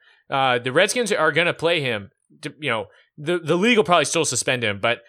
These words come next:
uh, from a, um, a actual legal standpoint, Reuben Foster did nothing wrong. So the Niners cut him based on, like, perceived slights as opposed to something he actually did wrong.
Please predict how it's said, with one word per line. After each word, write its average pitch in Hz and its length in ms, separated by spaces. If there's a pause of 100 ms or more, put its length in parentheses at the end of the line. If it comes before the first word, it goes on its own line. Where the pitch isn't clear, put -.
(120)
uh, 131 140
from 151 140
a, 131 260
um, 110 520
a 127 160
actual 135 420
legal 120 320
standpoint, 123 540
Reuben 135 200
Foster 120 280
did 104 140
nothing 104 300
wrong. 90 280 (320)
So 113 320
the 120 80
Niners 131 360
cut 131 220
him 104 320
based 120 300
on, 110 160
like, 98 260 (480)
perceived 123 580
slights 90 540
as 104 160
opposed 101 360
to - 60
something 104 280
he 101 120
actually 98 280
did 95 160
wrong. 175 240